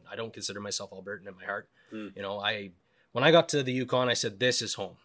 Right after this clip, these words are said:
Speaker 1: This is where I need to live my life. This is where I wanna be."
Speaker 2: When I'd say Alberta has a lot of the same beauties that B C has, you look at Banff, Jasper,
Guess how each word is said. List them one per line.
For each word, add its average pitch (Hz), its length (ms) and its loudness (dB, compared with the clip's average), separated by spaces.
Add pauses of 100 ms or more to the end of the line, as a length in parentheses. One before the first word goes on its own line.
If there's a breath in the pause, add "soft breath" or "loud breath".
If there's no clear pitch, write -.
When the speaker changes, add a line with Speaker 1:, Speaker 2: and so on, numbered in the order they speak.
Speaker 1:
This 131 220 -2
is 113 140 -4
where 107 180 -2
I 107 80 -2
need 104 200 -8
to 101 100 -8
live 98 180 -8
my 98 160 -8
life. 92 280 -8
This - 180 -10
is 95 100 -14
where 95 120 -12
I 98 40 -8
wanna 95 300 -12
be." 90 220 -18 (260 loud breath)
Speaker 2:
When 127 140 -2
I'd 220 160 -2
say 262 180 -2
Alberta 117 380 0
has 113 180 -6
a 104 60 -4
lot 101 220 -2
of 104 40 -12
the 101 80 -10
same 98 580 -8 (380)
beauties 104 380 -12
that 98 160 -6
B 101 100 -12
C 101 180 -10
has, 95 300 -8
you 95 100 -8
look - 140 -12
at - 100 -10
Banff, 185 240 -14
Jasper, 185 640 -6